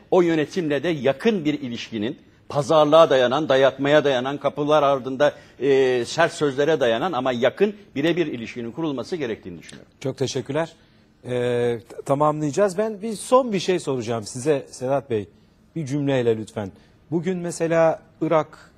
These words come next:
Speaker 2: yönetiminden bir açıklama geldi. Mutlaka görmüşsünüzdür. O açıklamaya baktığımızda işte P K K'nın, e, faaliyetlerine son verildiği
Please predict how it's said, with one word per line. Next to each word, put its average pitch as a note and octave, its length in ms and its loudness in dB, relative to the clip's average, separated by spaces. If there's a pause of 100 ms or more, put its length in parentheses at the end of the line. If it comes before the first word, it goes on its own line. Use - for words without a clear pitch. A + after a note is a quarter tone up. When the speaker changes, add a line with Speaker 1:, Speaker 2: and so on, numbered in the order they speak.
Speaker 2:
yönetiminden C3+ 920 -4
bir D3 80 -2
açıklama C3+ 500 -6
geldi. G2+ 440 -4 (180)
Mutlaka A2 440 -6
görmüşsünüzdür. A2+ 720 -8
O C#3+ 120 -2
açıklamaya C3 580 -8
baktığımızda C3 600 -8
işte C3 340 -6 (420)
P A#2+ 100 0
K B2 240 -4
K'nın, C3+ 500 -6 (640)
e, A2 680 -6 (320)
faaliyetlerine A#2 800 -2
son D3 360 0
verildiği G#2+ 640 -6